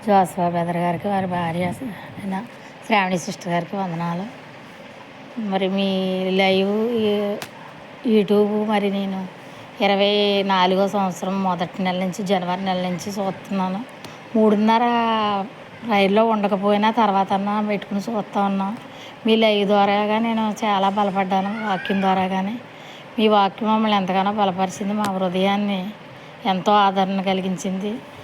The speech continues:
మేము సమస్యల్లో ఉండి సమస్యల కొరకే మేము అని అన్నప్పుడు, మీరు సమస్యలను ఎత్తకండి, సమస్యలను ఎత్తకుండా స్తుతించండి, లేనిది ఉన్నట్టు పలకండి అంతే.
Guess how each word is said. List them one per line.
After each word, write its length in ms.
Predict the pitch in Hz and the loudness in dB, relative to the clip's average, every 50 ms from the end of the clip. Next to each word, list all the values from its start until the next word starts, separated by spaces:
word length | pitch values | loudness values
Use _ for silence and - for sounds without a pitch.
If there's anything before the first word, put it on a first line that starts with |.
| - - - - | -18 -14 -4 0
మేము 200 | 214 226 233 233 | 2 4 4 2
సమస్యల్లో 680 | 220 - 220 208 208 208 196 - - 220 208 220 226 233 | 2 2 2 2 2 0 -2 -2 0 2 4 4 6 4
ఉండి 200 | 233 226 220 226 | 4 4 2 2
సమస్యల 440 | - 226 208 202 202 - - 214 | 2 2 2 2 0 0 -2 -2
కొరకే 360 | 196 - 226 214 202 - 226 226 | 0 2 0 0 2 0 0 2
మేము 280 | 233 226 220 220 214 | 2 2 2 2 2
అని 320 | 208 202 202 202 196 196 196 | 2 2 0 0 0 0 -2
అన్నప్పుడు, 540 | 196 214 - 214 202 208 226 214 - 220 208 - - - - - - - - | -2 -4 -2 -2 0 2 0 0 0 -2 -4 -4 -8 -12 -16 -16 -16 -2 0
మీరు 120 | 240 247 220 | 0 0 2
సమస్యలను 580 | - 247 226 208 208 214 202 - 226 233 233 | 4 4 4 4 2 0 0 2 2 4 4
ఎత్తకండి, 500 | 202 185 - 196 - 208 208 202 226 240 | 4 2 0 0 0 0 0 2 0 0
సమస్యలను 500 | 240 - 214 196 196 185 - 226 214 220 | 2 2 2 2 0 -2 -2 0 2 2
ఎత్తకుండా 380 | 214 208 - - 214 202 202 214 | 0 0 -2 -2 -2 0 0 -2
స్తుతించండి, 680 | - - 214 170 208 196 196 - 196 196 190 185 196 214 277 277 - - - - - - - - - | -2 -4 -2 -2 -2 -2 -2 -2 -2 -2 -2 -2 -2 -4 -4 -6 -8 -14 -16 -16 -16 -18 -10 -4 2
లేనిది 640 | 202 208 208 214 220 233 233 240 240 247 240 233 226 | 4 6 6 6 6 4 4 2 4 4 4 4 4
ఉన్నట్టు 420 | 220 214 208 202 202 214 202 196 | 2 0 0 0 0 0 -2 0
పలకండి 440 | - 214 190 190 - 196 196 202 202 | 0 0 2 2 0 0 2 2 2
అంతే. 340 | 196 180 170 165 208 240 | 0 0 0 0 0 -2